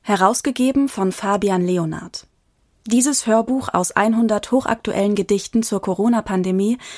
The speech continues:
entstand in Zusammenarbeit mit dem Trabanten Verlag, dem Institut für Sprechkunst und Kommunikationspädagogik und dem Institut Jazz und Pop an der Staatlichen Hochschule für Musik und Darstellende Kunst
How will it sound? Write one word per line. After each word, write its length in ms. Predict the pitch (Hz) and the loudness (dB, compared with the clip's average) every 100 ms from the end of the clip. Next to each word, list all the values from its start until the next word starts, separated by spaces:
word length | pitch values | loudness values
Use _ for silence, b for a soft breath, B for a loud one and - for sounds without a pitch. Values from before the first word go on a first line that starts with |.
| B B B | B B B
entstand 480 | 220 220 - 247 269 | 0 2 2 2 2
in 140 | 254 | 0
Zusammenarbeit 800 | - 196 190 220 226 196 196 196 | 0 0 2 2 0 2 0 2
mit 120 | 190 | 0
dem 140 | 185 180 | 0 -2
Trabanten 480 | 185 180 185 - | -2 0 0 -2
Verlag, 480 | 175 170 160 - - b b b b - | -4 -4 -6 -8 -16 b b b b -2
dem 120 | 185 | 0
Institut 600 | 175 180 190 - 262 269 | 0 0 -2 0 0 0
für 200 | - 185 | -2 -4
Sprechkunst 760 | 170 - 208 208 - 208 202 180 | -2 -2 -2 -2 -2 -2 -2 -4
und 100 | 175 | -4
Kommunikationspädagogik 1500 | - 208 202 190 180 - 202 214 - 226 226 233 233 269 - B B B B B | -2 0 0 0 -2 0 -2 -2 -2 0 2 2 2 0 -2 B B B B B
und 240 | 247 285 | 2 4
dem 120 | 285 254 | 4 2
Institut 680 | 226 - 214 - 226 226 | 2 0 -4 -2 -2 0
Jazz 220 | 196 190 - | 0 0 0
und 160 | 190 | -2
Pop 300 | - 180 - - - | -2 -4 -4 -12 -4
an 160 | 180 | -2
der 120 | 175 175 | 0 -2
Staatlichen 640 | - 214 226 208 202 190 | 0 0 0 0 0 0
Hochschule 420 | 220 - 214 202 | -2 -2 -4 -4
für 160 | - 185 | -2 -2
Musik 460 | 180 175 220 226 | 0 0 -2 -2
und 220 | - 180 | -2 0
Darstellende 480 | 185 190 - 185 175 | 2 0 0 0 0
Kunst 420 | - 190 185 - | -2 -2 0 -2